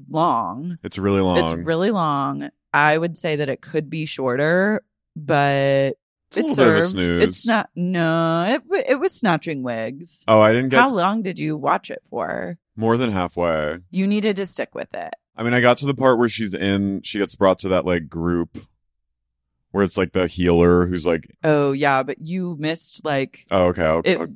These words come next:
Speaker 1: literally after that part, it goes into utter insanity.
Speaker 2: I mean, that actress was great.
Speaker 1: She's really good.
Speaker 2: Yeah.
Speaker 1: She did a lot of,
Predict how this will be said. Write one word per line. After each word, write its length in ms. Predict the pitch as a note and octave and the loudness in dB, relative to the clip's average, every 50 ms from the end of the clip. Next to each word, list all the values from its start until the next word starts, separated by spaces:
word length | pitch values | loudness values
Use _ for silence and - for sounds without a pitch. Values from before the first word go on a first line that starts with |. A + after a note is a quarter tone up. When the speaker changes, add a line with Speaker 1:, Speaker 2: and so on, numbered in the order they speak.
| _ | _
Speaker 1:
literally 720 | - D#3+ E3 E3 D3 E3 F#3 F#3+ F#3+ F#3+ F#3 F3 F3 E3 D#3+ | -14 -12 -12 -10 -4 0 2 2 2 2 0 0 0 0 0
after 440 | - - C#3 C#3+ - - D#3+ D#3+ D#3+ | 0 0 -2 -4 -4 -4 -6 -4 -2
that 220 | D#3 D3 C3+ - | -2 -2 -2 -4
part, 420 | - - D3+ C3+ C3 D3 E3+ F3+ - | -6 -4 -4 -2 0 0 -2 -2 -2
it 120 | - F3+ D3 | -4 -4 -4
goes 320 | A#2+ D#3 D3+ D3 D3 D3+ D#3 | -2 0 0 2 0 0 -4
into 640 | E3 D#3+ D#3 D#3+ D#3 C#3 - - E3+ E3 D#3 D3+ - _ _ | -6 -6 -6 -6 -8 -10 -10 -8 -6 -4 -4 -4 -4 _ _
utter 380 | - G#3 G3+ - - - A#3+ A#3+ | 0 0 0 0 -2 -2 -2 0
insanity. 1200 | - - A3 G#3 - - - - - G3+ D#3 C3+ B2+ B2 B2+ - - - - - - - D#3+ D#3 - - | 0 0 -2 -2 -4 -8 -16 -10 -4 -2 -2 -2 -2 -4 -6 -8 -10 -12 -10 -10 -10 -8 -10 -10 -8 -4
Speaker 2:
I 60 | - | 0
mean, 120 | A#2+ B2+ B2 | 2 4 6
that 240 | B2 B2+ A#2+ - - _ | 6 4 4 2 -2 _
actress 420 | - F#2+ G2+ B2+ - C#3+ A#2 E2+ D#2 | 2 4 4 4 2 0 -2 -2 -2
was 140 | E2+ D#2+ C#2+ | -6 -10 -8
great. 460 | - E2+ F2 F2 E2+ D2+ - - - _ _ _ _ - | -4 0 0 2 2 0 -2 -6 -8 _ _ _ _ -14
Speaker 1:
She's 400 | - - - G#3 G#3+ G#3 D#3 D3 | -8 -2 2 4 4 4 2 0
really 460 | B2+ A#2+ B2+ C3+ C#3 C#3 C3+ C3 C3+ B2 | -8 -8 -4 -2 0 0 0 0 -2 -2
good. 340 | B2+ A#2 G#2 C#2+ C2+ C#2 F2+ | -2 -4 -4 -4 -2 0 0
Speaker 2:
Yeah. 360 | F#2 F2+ E2+ E2 D#2+ E2 E2+ F2 - _ | 2 4 4 4 2 0 -2 -6 -12 _
Speaker 1:
She 440 | - - - A3 A3+ A#3+ B3 C#4 B3+ - _ _ _ _ _ _ _ _ - E3+ D#3+ | -8 -2 0 2 2 4 2 2 0 -2 _ _ _ _ _ _ _ _ -12 -8 -2
did 200 | E3 E3+ D#3+ D#3 | 2 2 4 4
a 60 | D#3 | 2
lot 360 | D3+ B2+ B2 C#3+ C#3 C3 C3 C#3+ | 0 -2 -2 0 0 2 2 2
of, 240 | D3+ D3+ D3+ D3+ | 0 -2 -4 -8